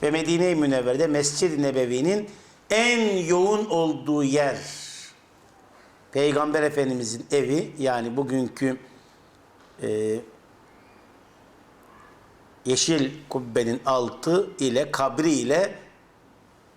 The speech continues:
minber arası. Mescid-i Nebevi'nin ilk safları, cennet bahçelerinden bir bahçe.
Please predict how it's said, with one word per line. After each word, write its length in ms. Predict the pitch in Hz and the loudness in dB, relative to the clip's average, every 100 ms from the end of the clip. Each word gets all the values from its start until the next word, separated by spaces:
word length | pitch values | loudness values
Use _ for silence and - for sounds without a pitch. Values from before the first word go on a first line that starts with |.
| - - - - | -20 -20 -16 -4
minber 560 | 143 147 127 143 160 - | 0 2 2 2 0 0
arası. 560 | 123 107 - - - - - - - - - | -2 -2 -4 -4 -6 -12 -20 -20 -20 -20 -6
Mescid-i 520 | 143 151 - 170 175 | -2 0 0 0 2
Nebevi'nin 800 | 151 135 127 120 123 160 185 185 185 - - - - - - - - | 2 2 2 0 0 2 0 -2 -10 -20 -20 -20 -20 -20 -20 -20 -4
ilk 460 | 190 202 170 - - | 0 2 0 -2 -2
safları, 680 | - 147 123 - 120 104 82 - - - - - - | 0 0 -2 -6 -4 -4 -6 -16 -20 -20 -20 -20 -8
cennet 720 | 113 156 156 156 170 170 127 | 0 2 4 2 0 -2 -4
bahçelerinden 880 | 131 120 - 131 120 117 135 170 135 | -2 -2 -4 -2 -2 -4 -4 -4 -2
bir 220 | 131 113 | -4 -2
bahçe. 280 | 113 104 | -2 -2